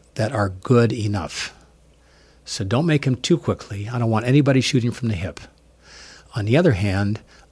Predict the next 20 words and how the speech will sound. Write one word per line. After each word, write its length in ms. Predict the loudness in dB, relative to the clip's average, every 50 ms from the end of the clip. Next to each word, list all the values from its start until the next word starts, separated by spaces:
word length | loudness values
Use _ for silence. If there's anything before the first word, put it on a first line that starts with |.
| _ _
I 100 | 0 2
don't 120 | 4 4
want 180 | 4 2 2 0
them 160 | 0 0 2
made 320 | 2 2 2 2 0 -2 -6 _ _ _ _
always 340 | 0 0 2 0 -2 -4 -6
perfectly. 720 | -8 0 0 0 0 0 -2 -8 -8 -10 -6 -6 -6 -6 -6 -10 -18 _ -20 -20 -20 -20 -20 -20 _
That's 200 | -6 -6 -4 -2
analysis 520 | 0 2 4 6 6 4 4 2 0 0 0
paralysis, 640 | 0 2 4 4 4 4 2 0 0 -2 -2 -4 -4
to 200 | -4 -4 -6 -6
phrase 460 | -6 -8 -12 -6 -2 0 0 0 0 -2
it 80 | 0
differently. 640 | 2 2 2 2 0 -2 -2 -2 -2 -2 -2 -4 -6 -12 -18 -18 -18 -16 -16 -18 -20 -20 -20 -16 -10
And 160 | -6 -2 2 2
therefore, 420 | 2 2 2 -2 -4 -2 -2 0
she's 240 | 0 -2 -2 -4 -4
created 400 | -4 -4 -2 -2 -2 -4 -6 -6
a 40 | -8
culture 680 | -8 -4 -2 -2 -2 -2 -4 -4 -4 -4 -4 -6 -8